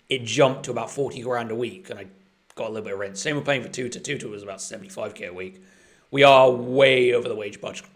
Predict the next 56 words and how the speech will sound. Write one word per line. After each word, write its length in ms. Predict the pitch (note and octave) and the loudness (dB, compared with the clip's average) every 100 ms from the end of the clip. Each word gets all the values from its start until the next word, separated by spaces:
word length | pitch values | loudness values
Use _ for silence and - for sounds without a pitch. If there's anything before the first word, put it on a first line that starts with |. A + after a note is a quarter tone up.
| _ _ _ _ | _ _ _ _
budget. 480 | G#3 A3 - - - _ _ _ _ | -10 -8 -10 -12 -16 _ _ _ _
We're 140 | C#3 | 2
at 80 | C#3 | 4
least 200 | C#3+ C#3+ | 2 2
fifty 240 | C3+ B2 | -2 -4
K 220 | B2 B2+ A#2 | -2 0 2
over 300 | A2+ G#2+ A2+ | 0 -2 -6
it. 40 | |
I'm 100 | A#2+ | -2
gonna 140 | D3 | -2
try 220 | C#3+ D#3+ D3 | 2 4 4
and, 320 | C3+ B2 - - _ _ _ _ _ _ _ _ _ _ | 2 -6 -10 -16 _ _ _ _ _ _ _ _ _ _
I'm 180 | D#3+ C#3+ | -6 0
gonna 220 | G3+ A#3+ | 2 2
try 280 | A3 A3 G#3+ | 0 -2 0
and 140 | F#3+ | -2
see 220 | - F3+ | -2 2
if 120 | E3+ D#3+ | 2 2
I 80 | |
can 160 | D3 C#3+ | 0 -2
sell 300 | - E3 C#3+ | -2 2 2
off 120 | B2 | 2
one 160 | C#3+ C3 | -2 -4
more 80 | B2 | 0
person. 340 | C#3 B2 - | 2 0 -2
I've, 160 | A#2+ - - - - _ _ - | -10 -12 -18 -20 -20 _ _ -4
I've 100 | D#3+ | 2
already 180 | F#3+ D3+ | 4 4
said 220 | E3 C#3+ | 4 4
I 40 | |
wanna 180 | C#3+ C#3+ | 4 2
try 140 | D3 | 2
and 80 | C3+ | 2
move 180 | C3 B2 | 2 0
on 140 | B2 A#2 | -2 -4
to 60 | |
Nzabi. 580 | - G2+ G#2 G2 F#2 - - _ _ _ _ _ _ _ _ _ _ _ _ | -12 -10 -8 -6 -8 -12 -20 _ _ _ _ _ _ _ _ _ _ _ _
Here's, 300 | B2 C#3+ C#3 | 2 2 2
you 160 | C#3+ B2+ | -4 -4
know, 160 | G#2+ - _ _ _ _ _ - | -4 -8 _ _ _ _ _ -8
the 80 | |
difference 380 | C#3 E3+ D#3 D3 | 2 2 2 -2
is, 140 | D#3 - | -4 -4
can 200 | C#3+ C#3+ | -6 -6
I 60 | |
generate 480 | A#2+ C3+ C3 B2 A#2 | -4 -4 -4 -4 -6
some 160 | - A#2+ | -8 -10
interest? 420 | A#2 - F#2+ - | -10 -10 -12 -10
So 100 | A#2+ | -6
what 140 | C3+ | -6
we're 60 | B2 | -6
gonna 120 | A2 | -8
do 120 | G2 | -10
is 80 | G2 | -12
we're 120 | G2 | -12
gonna 160 | F#2+ | -14